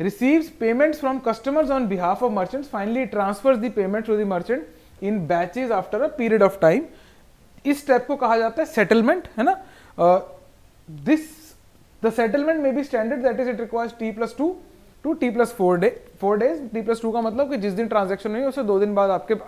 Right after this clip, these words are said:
अकाउंट में, खाते में पैसा आ जाएगा। On the other hand, the settlement can be instant, है ना? Can be as fast as fifteen minutes। जैसे, अ, यूपीआई का जो मर्चेंट,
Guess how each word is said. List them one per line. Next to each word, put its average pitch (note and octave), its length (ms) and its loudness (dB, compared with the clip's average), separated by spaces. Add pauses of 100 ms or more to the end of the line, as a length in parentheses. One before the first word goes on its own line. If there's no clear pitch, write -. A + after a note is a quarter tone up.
(380)
अकाउंट F3+ 360 0
में, C#4 200 -6
खाते F3 260 0
में A#3+ 140 -2
पैसा A3 320 -2 (340)
आ F3 100 0
जाएगा। E3+ 380 0 (320)
On F#3 120 0
the B3 200 4
other B3+ 100 4
hand, C#4+ 260 0
the D4 100 -2
settlement B3+ 440 -2
can A3+ 160 0
be A#3 220 -2
instant, C#4 320 -6 (600)
है A3 60 -2
ना? F5 240 -4 (520)
Can G#3+ 220 -4
be A3 200 4
as G#3+ 100 -14
fast G3+ 220 6
as C#4 60 -2
fifteen A3 320 -2
minutes। B3+ 240 2
जैसे, A3 440 4 (460)
अ, F3 440 4
यूपीआई F#3+ 420 0
का A3 100 2
जो A3+ 100 2
मर्चेंट, G3+ 580 0